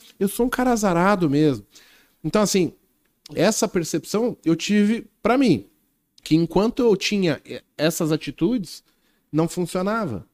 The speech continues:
Somente quando eu falei, "Cara, eu não vou mais mexer no stop." E quando eu não mais mexi no stop,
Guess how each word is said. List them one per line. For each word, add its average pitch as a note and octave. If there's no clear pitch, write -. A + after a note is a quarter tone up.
Somente F#3
quando A#3
eu G3+
falei, F3
"Cara, D3
eu D#3
não F#3+
vou G#3+
mais G3
mexer F#3+
no F3+
stop." C#3+
E A#2+
quando E3+
eu C3+
não E3+
mais E3
mexi D3
no B2+
stop, G3